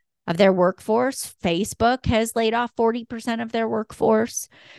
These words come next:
Companies that were thriving during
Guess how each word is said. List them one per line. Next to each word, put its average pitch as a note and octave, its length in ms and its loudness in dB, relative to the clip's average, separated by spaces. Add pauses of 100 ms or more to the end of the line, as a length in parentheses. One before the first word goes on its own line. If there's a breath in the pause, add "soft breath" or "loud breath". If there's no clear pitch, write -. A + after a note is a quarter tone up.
Companies G#3+ 600 0
that - 180 -2
were F3+ 200 -2
thriving G#3 880 -2
during F3 560 0